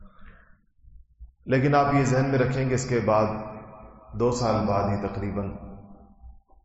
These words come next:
فتح مکہ ہوا، تو لڑائی تو ہوئی، تو وہ کیوں ہوئی، اس کی تفصیلات انشاءاللہ فتح، فتح مکہ میں آ جائیں گی کہ یہ معاہدہ کس نے توڑا، جو دس سال تک لڑائی نہ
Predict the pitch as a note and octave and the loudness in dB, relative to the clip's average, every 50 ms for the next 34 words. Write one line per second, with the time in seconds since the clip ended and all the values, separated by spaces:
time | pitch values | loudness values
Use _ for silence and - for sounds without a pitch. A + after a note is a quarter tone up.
0 | - _ - - G#2 - G#2+ G2+ G#2 G2+ - A#2 G#2+ G2+ F#2+ G2 G#2 - - - | -20 _ -8 -6 -2 -2 0 0 0 -2 -2 -2 -2 -2 -2 -4 -6 -6 -8 -12
1 | - - - - - - - - - - - - - - - - G#2 G#2 G2+ G#2 | -14 -14 -16 -16 -18 -18 -20 -20 -20 -20 -20 -20 -20 -18 -10 -4 -2 2 2 4
2 | A2 A2+ G#2+ A#2 A2 G2+ A2+ B2 C3 B2 A#2+ A2+ A2+ A2+ - C#3 D#3 E3+ D#3+ D3+ | 4 2 2 0 0 0 2 0 0 0 0 0 -2 -2 2 2 4 4 4 4
3 | D#3 D#3 - - - - - - - - - - - - - - - - - - | 2 2 0 -2 -4 -8 -8 -10 -12 -12 -14 -14 -14 -14 -16 -16 -16 -16 -10 -6
4 | - A#2 - - C3+ A2 B2 A2+ - B2 A#2 G#2+ A2 A2+ A2+ A2 G#2 G2+ - A2 | -6 -4 -2 -2 0 0 0 0 0 0 2 2 2 2 2 2 0 0 2 2
5 | G#2 G#2 G#2+ G#2 G#2+ G#2 G#2 G#2+ - - A2 G#2 A2 G#2+ G2+ G2+ G2+ G#2 G#2+ G#2+ | 2 2 2 2 0 0 -2 -2 -4 -2 -4 -2 0 0 2 0 0 0 0 0
6 | G#2 G#2 G2+ G#2+ G#2 A2 A2 A2 A2+ A#2+ B2 A#2 A#2+ A2+ - C3+ B2 C3 C3+ B2+ | 0 0 0 0 0 0 0 -2 -2 -2 -2 -2 -2 -2 -2 0 0 2 2 2
7 | B2 A#2+ B2+ B2+ C#3+ C#3+ - - - - - C3 G#2 - G#2 F#2+ F#2 F2+ F#2 - | 4 2 4 4 2 2 2 2 0 2 2 0 0 0 0 0 0 0 -2 -6
8 | - - - - - - - - - - - - F#2+ A2 G#2+ F#2+ C3 B2+ - - | -8 -12 -14 -14 -16 -16 -20 -20 -20 -20 -14 -6 -4 -2 0 2 2 0 0 0
9 | - A#2 A#2 A#2+ A#2+ G#2 A#2 A2+ G2+ G2+ G2+ G#2 G#2+ A2 G#2+ G#2 A2 A#2 | 2 2 2 2 2 2 0 0 0 0 2 2 2 2 2 2 2 2